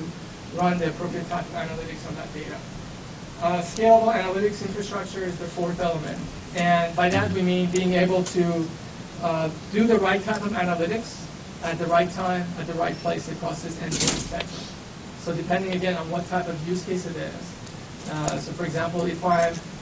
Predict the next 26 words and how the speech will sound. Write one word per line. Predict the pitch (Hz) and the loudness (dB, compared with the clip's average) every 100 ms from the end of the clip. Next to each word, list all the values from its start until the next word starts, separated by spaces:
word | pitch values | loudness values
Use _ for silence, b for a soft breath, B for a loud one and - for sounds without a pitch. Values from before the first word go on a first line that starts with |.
| - - - | -12 -12 -8
uh, | 170 165 151 | -6 -4 -2
comparing | 180 180 202 208 214 208 | 0 2 4 4 4 2
a | 190 | 2
data | 170 180 196 | 2 4 4
set | 196 190 180 | 2 2 0
from, | 175 180 170 165 160 170 | 0 4 4 4 -2 -6
uh, | 165 170 - | -6 -6 -4
three | 196 | -2
different | 190 - 185 | 0 0 0
manufacturing | 170 165 165 175 180 190 175 | 0 0 0 2 2 -2 -4
sites | 165 170 165 | 0 0 0
in, | 151 | -4
you | 156 160 | -4 -6
know, | 156 - | -6 0
three | 180 | 0
different | 170 - 151 | 0 -4 -6
countries | 170 185 175 151 117 - - - - - - | -2 -4 -4 -6 -8 -10 -12 -14 -12 -12 -6
to | |
see | 175 180 175 - | -4 -2 -2 0
trends | 180 165 151 | 0 0 -2
and | 160 | -4
identify | 156 151 151 - 170 151 160 175 | -4 -4 -4 -2 -2 -2 -2 -2
issues, | 170 156 151 151 - | -2 -4 -8 -8 -8
right? | 147 147 156 - | -4 -4 -6 -10
I | 165 | -4
wanna | 170 | -2